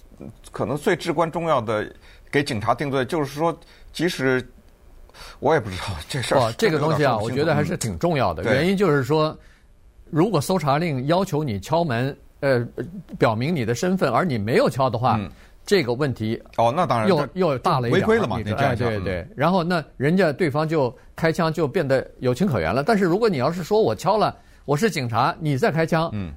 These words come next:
Speaker 2: 那就更好像没有道理了，
Speaker 1: 对，
Speaker 2: 对吧？
Speaker 1: 不过我倒觉得有一个事情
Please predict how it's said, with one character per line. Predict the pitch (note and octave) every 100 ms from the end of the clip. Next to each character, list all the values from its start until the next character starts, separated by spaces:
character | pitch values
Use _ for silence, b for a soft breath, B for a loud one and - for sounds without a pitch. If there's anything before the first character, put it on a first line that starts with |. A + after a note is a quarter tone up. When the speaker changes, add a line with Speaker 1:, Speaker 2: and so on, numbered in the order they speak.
| -
Speaker 2:
那 | D#3 C#3
就 | B2 A#2
更 | A#2 - G3 C3 G#2 - -
好 | -
像 | A2 A#2+ -
没 | C3+
有 |
道 | A#2+ A#2
理 | C#2
了， | C#2
Speaker 1:
对， | B2+
Speaker 2:
对 | F2
吧？ |
Speaker 1:
不 | G#3+
过 | A3+ B3 F#3 C#3
我 | A2 B2+
倒 | A#3
觉 | - G#3
得 | G3+
有 | A#2+ G2
一 | G2 D#3+ - -
个 | G#3 F3+
事 | - - D#3+
情 | C#3 A2+ G#2+